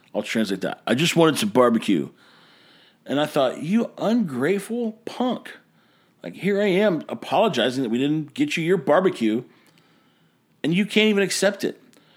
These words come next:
So I gave him his money back, and then I gave him a fifty dollar gift card.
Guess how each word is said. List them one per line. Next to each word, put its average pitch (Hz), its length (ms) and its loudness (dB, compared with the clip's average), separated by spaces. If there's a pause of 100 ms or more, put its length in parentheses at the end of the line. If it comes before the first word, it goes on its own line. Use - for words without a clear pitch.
(240)
So - 360 0
I 127 100 -2
gave 113 300 -2
him 190 100 0
his 208 160 0
money 220 200 4
back, 120 360 -4 (120)
and 147 160 -2
then 226 120 2
I 226 80 0
gave 190 180 2
him 180 100 0
a 143 60 -2
fifty 214 540 -4
dollar 185 260 2
gift 143 260 -4
card. 82 360 -8